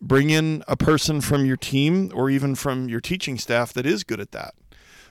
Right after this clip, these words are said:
Um, we've had success with two truths and a lie. Um, and then we let them know ahead of time, a day or two ahead of time, that we're gonna do that so that they're not thinking up their two truths and a lie on the spot. Um,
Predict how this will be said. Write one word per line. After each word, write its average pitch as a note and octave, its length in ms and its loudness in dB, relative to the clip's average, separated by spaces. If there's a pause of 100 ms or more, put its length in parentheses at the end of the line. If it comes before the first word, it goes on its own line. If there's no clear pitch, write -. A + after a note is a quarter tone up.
(120)
Um, B2 400 0
we've C#3 260 -2
had C#3+ 280 4
success - 520 0
with A#2 160 -6
two C3 180 -2
truths - 380 -2
and A#2 120 -6
a A2 40 -6
lie. C#3+ 540 0 (500)
Um, A#2 440 0
and A#2 160 -4
then A#2 140 -2
we A#2+ 100 -2
let A#2+ 240 -2
them A2+ 160 -2
know A#2 160 2
ahead A#2+ 300 0
of B2+ 120 0
time, C#3+ 640 -2
a A2+ 80 -6
day A2+ 160 2
or A#2+ 120 2
two A2 180 -2
ahead A2+ 160 -2
of A2+ 80 -4
time, A#2+ 240 -2
that G#2 100 -6
we're A#2+ 120 -4
gonna G#2 180 -6
do G#2 200 -6
that B2 280 2
so A2 160 -6
that G2 180 -6
they're G2 80 -4
not G2 240 -6
thinking G#2+ 400 -8
up G#2 220 -6
their G#2 320 -4 (400)
two A2+ 160 -4
truths - 360 -6
and A#2 80 -6
a G#2 40 -4
lie G#2+ 240 0
on G#2 160 -4
the F#2+ 80 -8
spot. B2+ 440 4 (680)
Um, A2 420 -2